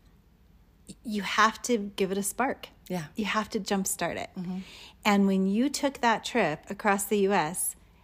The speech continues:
Speaker 1: and showed your kids, I mean, seven to ten days, that's a long
Speaker 2: Mm.
Speaker 1: time to visit with somebody,
Speaker 2: Yeah.
Speaker 1: right? And, but you gave them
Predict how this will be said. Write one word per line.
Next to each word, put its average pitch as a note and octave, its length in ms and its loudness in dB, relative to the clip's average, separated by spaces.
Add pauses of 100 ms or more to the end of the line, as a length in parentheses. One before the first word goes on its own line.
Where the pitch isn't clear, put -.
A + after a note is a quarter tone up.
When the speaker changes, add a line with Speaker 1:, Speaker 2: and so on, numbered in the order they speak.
(200)
Speaker 1:
and G3+ 220 4
showed A#3 400 6
your A3 120 6
kids, A3 280 4 (100)
I B3 60 4
mean, B3+ 300 6
seven C4+ 340 6
to E4 80 4
ten B3+ 220 6
days, G#3+ 260 4
that's C4 180 0
a C#4 60 8
long G#3+ 380 6
Speaker 2:
Mm. F3+ 80 0
Speaker 1:
time A#3 180 6
to G#3 80 4
visit G#3+ 300 4
with B3 140 4
somebody, F3+ 320 0
Speaker 2:
Yeah. F3+ 100 0
Speaker 1:
right? G3 340 4 (540)
And, A#3 300 6 (200)
but G#3 160 4
you A3+ 140 0
gave B3+ 220 2
them A#3+ 360 2